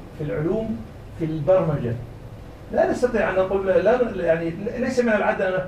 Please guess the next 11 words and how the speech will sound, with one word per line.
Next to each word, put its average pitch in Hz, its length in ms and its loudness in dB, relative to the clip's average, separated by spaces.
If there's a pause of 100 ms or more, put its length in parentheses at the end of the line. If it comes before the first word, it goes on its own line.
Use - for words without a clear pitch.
(140)
يقول: 190 280 0
"يجب 202 200 0
أن 190 120 -4
تكون 190 340 -4
ماهرًا 226 560 4
جدًا 214 380 -2
باللغة 190 580 2 (240)
حتى 156 240 0
تكتب 156 220 -6
هذا 135 160 -4
البحث". 117 220 -10